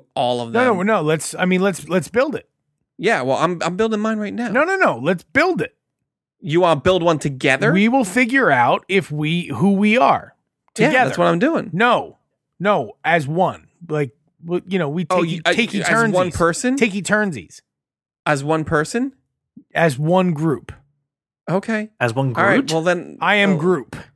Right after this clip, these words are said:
Speaker 3: right, you, you lead this, Josh.
Speaker 1: All right,
Speaker 2: All right,
Speaker 1: go for
Speaker 2: so
Speaker 1: it.
Speaker 2: we're, we're going to, we're gonna pick an opening track, um, and I'm gonna give this to Brian. Pick an opening track.
Speaker 1: Um, Back in Black by A C D C.
Speaker 3: Solid.
Speaker 2: Okay.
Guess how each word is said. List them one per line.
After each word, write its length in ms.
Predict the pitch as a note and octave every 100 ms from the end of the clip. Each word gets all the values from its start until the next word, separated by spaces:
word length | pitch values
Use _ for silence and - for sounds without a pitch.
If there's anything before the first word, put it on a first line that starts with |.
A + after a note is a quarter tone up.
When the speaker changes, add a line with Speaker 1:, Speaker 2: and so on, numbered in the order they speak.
| -
Speaker 3:
right, 160 | B2+
you, 240 | C3+ F#3 F3
you 180 | D#3 F3
lead 180 | D#3 G#2
this, 140 | F#2+
Josh. 360 | - E2 G2+ A2 G2 - _ _
Speaker 1:
All 60 | D#3
right, 80 | F#3+
Speaker 2:
All 60 |
right, 80 | D#3
Speaker 1:
go 140 | D3 B3
for 100 | G#3+
Speaker 2:
so 120 | G3
Speaker 1:
it. 80 | F3
Speaker 2:
we're, 220 | F#3+ F#3+
we're 160 | F#3 F3+
going 260 | G#3+ G#3+
to, 140 | G3 F3+
we're 160 | E3 F3
gonna 160 | F#3+
pick 260 | D3+ A3 A3
an 100 | G#3+
opening 380 | F#3+ F3 F#3 D#3+
track, 580 | - D3+ C3 B2+ - _ _ _ _ _ _
um, 520 | D3+ C#3+ C3+ C3+ C3+ -
and 640 | D3+ D#3 D3 D3 C#3+ C#3+ C#3+ -
I'm 260 | C#3+ D#3
gonna 200 | D#3 D#3
give 220 | D3 D#3
this 180 | C#3+ D3
to 60 | -
Brian. 460 | B2 C3 A#2 F#2+ F#2
Pick 220 | F3 D#3+
an 100 | D3+
opening 400 | D3+ D#3 D#3 C#3+
track. 480 | - A2+ - - _ _ -
Speaker 1:
Um, 680 | C3+ C3 B2+ B2+ B2+ B2+ -
Back 260 | C#3+ C#3 D#3+
in 80 |
Black 240 | D3 C3+ C3
by 240 | B2 A#2+ A#2 -
A 120 | C3+
C 160 | B2+ B2
D 140 | A2+
C. 160 | - A2+ -
Speaker 3:
Solid. 520 | - A#2+ C#2 B1 - - - _ _ _ C3+
Speaker 2:
Okay. 320 | - C3